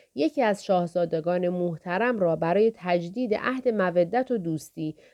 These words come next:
میان دولتین به شهر سارد بفرستم، چنین صلاح دیدم که مأمور این کار سیاگزار باشد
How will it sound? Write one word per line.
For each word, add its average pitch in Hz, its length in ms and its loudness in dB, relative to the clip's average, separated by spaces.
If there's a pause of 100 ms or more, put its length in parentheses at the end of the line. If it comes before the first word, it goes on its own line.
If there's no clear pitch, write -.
میان 185 340 4
دولتین 160 840 2 (280)
به 190 80 -4
شهر 247 400 0
سارد 175 460 0
بفرستم، 180 720 0 (640)
چنین 277 320 4
صلاح 254 400 2
دیدم 226 340 -2
که 208 100 -4
مأمور 214 440 0
این 262 200 2
کار 220 320 0
سیاگزار 165 680 2
باشد - 420 -14